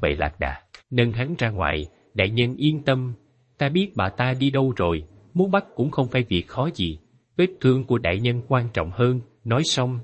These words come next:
nàng nâng cánh tay của Trình Mục Du lên, tay áo của hắn đã bị đốt hết,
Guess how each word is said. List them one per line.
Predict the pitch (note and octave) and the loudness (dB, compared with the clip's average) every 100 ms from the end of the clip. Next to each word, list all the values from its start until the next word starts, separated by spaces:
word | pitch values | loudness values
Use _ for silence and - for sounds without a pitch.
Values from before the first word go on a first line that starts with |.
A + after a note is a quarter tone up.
| - _ _ - | -12 _ _ -2
nàng | A2 A#2+ | 0 0
nâng | C#3 | 0
cánh | B2+ E3+ | 0 0
tay | D#3 D3 | 0 0
của | D3+ F#3+ | 0 0
Trình | G2 F2 | 0 -2
Mục | F2+ - | -4 0
Du | C#3 D3 | 2 4
lên, | C#3+ C#3 | 4 2
tay | C3+ B2 | 0 -2
áo | C3+ F#3+ | -2 -2
của | G#2+ | -2
hắn | F2+ B2+ F3+ - _ | -2 -4 -6 -10 _
đã | A#2 G#2+ | -6 -4
bị | D#2+ | -4
đốt | F#2+ G#2+ | 0 0
hết, | - | 2